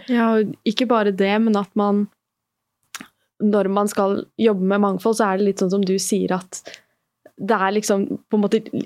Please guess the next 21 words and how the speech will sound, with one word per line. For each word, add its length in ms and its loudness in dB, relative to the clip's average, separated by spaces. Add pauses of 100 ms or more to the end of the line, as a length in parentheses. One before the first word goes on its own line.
(240)
typ 200 -4
like 400 2
mennesker 440 2
da, 60 2 (260)
som 160 2
skal 280 -2
jobbe 200 0
med 240 -2
det. 80 2 (240)
Og 80 0
hvis 160 0
man 120 2
ikke 200 0
har 240 0
snakket 460 0
med, 260 2 (480)
eh, 160 -6 (160)
folk 320 0
med 160 2
ulik 320 2
bakgrunn, 600 0